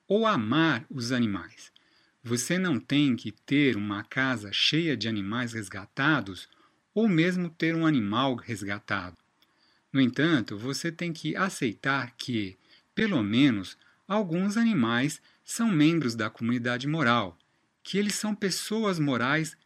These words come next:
não humanas, para com as quais temos obrigações morais diretas.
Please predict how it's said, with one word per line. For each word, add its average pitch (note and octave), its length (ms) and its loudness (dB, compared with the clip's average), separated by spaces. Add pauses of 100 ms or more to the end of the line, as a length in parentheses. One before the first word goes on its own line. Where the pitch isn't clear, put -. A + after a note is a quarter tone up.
(120)
não F3 280 0
humanas, C#3+ 640 4 (400)
para F#3+ 460 -2
com G3 200 -4
as E3+ 180 -2
quais C#3 460 0 (300)
temos G3+ 480 -2
obrigações F#3 640 -2
morais A#2 460 -4
diretas. G#2 380 -6